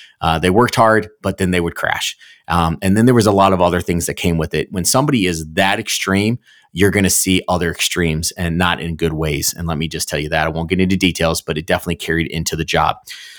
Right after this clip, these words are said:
So Couple things. Let's go from this. What do you go, hopefully from these stories, from my failures, that you can take away that help you be better than me? Number one, don't ignore your gut. Listen to your inside voice. Number two, ask key questions to make sure that you have clarity on the person's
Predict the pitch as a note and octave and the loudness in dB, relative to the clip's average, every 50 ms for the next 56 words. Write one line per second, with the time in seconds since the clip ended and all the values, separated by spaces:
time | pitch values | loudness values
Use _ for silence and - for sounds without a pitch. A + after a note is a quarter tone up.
0 | - - - - C#3 A#2 G2+ - _ _ _ _ _ _ _ - - C#3 C#3+ D3+ | -10 -2 2 4 4 4 2 0 _ _ _ _ _ _ _ 0 0 2 2 2
1 | C3 - C3+ G#2 E2+ E2 - - A2 - - C#3 B2+ A2 - B2 G#2+ G2 F2+ D2 | 2 2 2 2 2 0 0 0 0 2 4 2 2 4 4 2 2 4 2 0
2 | - - F2+ F2+ G#2+ B2 B2+ C3+ C3 A#2+ A2+ G#2+ - A#2 E2 G2 G2+ F#2+ - - | 0 -2 0 2 2 4 4 4 2 2 2 2 4 4 4 4 2 0 -4 -6
3 | - G2+ A2+ A2+ - A2+ G#2 G2 - F#2+ F#2 F2 G2+ G#2 - - - F#2 F2+ F#2+ | -2 0 2 2 2 2 0 0 2 0 2 2 2 2 0 2 2 2 4 4
4 | F#2+ F2 - F#2 F2 F2 F2+ G2 A#2 C3 - - F#2 F2 E2 E2 E2 E2+ F2 - | 2 2 2 0 2 4 4 4 2 2 2 2 2 2 2 2 0 0 -2 -2
5 | - - - F#2+ F#2+ - F2 - G2+ F2+ - - E2+ E2+ E2 E2 E2 D#2+ - D2 | -4 -2 -2 -2 -2 -2 0 0 0 0 2 2 2 2 2 2 0 0 -2 -4
6 | C#2 - - E2+ E2 - - F#2+ F2 E2+ F2 D2+ - E2 D#2 E2 D#2 D#2 D#2+ D#2 | -4 -2 -2 -4 -4 -2 0 0 0 0 0 -2 0 0 -2 -2 -2 -4 -4 -4
7 | D2+ E2 F2+ E2+ G2 G#2 G#2+ G#2 G2 F#2 F2+ F2 E2+ - - - - - _ _ | -4 -4 -4 -2 0 2 4 4 4 4 2 2 0 -2 -8 -14 -20 -20 _ _
8 | - C3+ C3 A#2+ G2+ F#2+ G2+ F#2 E2+ D#2 D#2+ D2+ - D#2+ D2+ - - _ _ _ | 2 4 6 4 4 4 2 0 0 0 -2 -2 -2 -2 -2 -2 -4 _ _ _
9 | _ _ _ _ _ _ _ - G#2 A#2+ A2+ - - C3 A#2+ A#2 - - G#2+ G2 | _ _ _ _ _ _ _ 2 4 4 4 6 4 4 4 2 2 0 0 0
10 | F#2+ - - F2+ E2+ - - D#2+ D#2 - C#2 B1 - - - - - F#2+ F#2+ F#2 | 0 0 0 -2 -2 0 -2 -2 -2 -2 -4 -6 -6 -6 -6 -2 0 2 4 4
11 | F#2+ - - A2 F#2 - - _ - - - - - _ _ - A#2 A#2 A#2 - | 2 2 4 4 4 4 2 _ -16 -20 -20 -20 -20 _ _ 0 0 2 2 0
12 | - - - - A2+ G2 - - A#2 G#2 G2 - - - E2+ D#2+ - - - F2+ | -2 -4 -2 -2 -2 -2 0 0 2 2 2 2 0 -2 -2 -4 -4 -2 0 2
13 | F#2 F#2+ - - - - G2 G2+ A2 A#2 G#2+ E2+ D2 E2+ E2+ E2+ - D#2 - - | 2 2 2 0 0 2 4 4 4 4 2 0 -4 -2 -2 -2 -2 -2 -2 -4
14 | - - F#2+ F#2+ G2+ G#2+ A2 A#2 A2 - - - F2 F2+ F#2 F#2 F#2 - - - | -2 0 4 4 6 6 6 4 2 0 0 0 0 2 2 2 0 -2 -4 -4
15 | F2 F2 E2+ - F2 E2 E2 - - | -4 -4 -4 -4 -4 -4 -4 -6 -6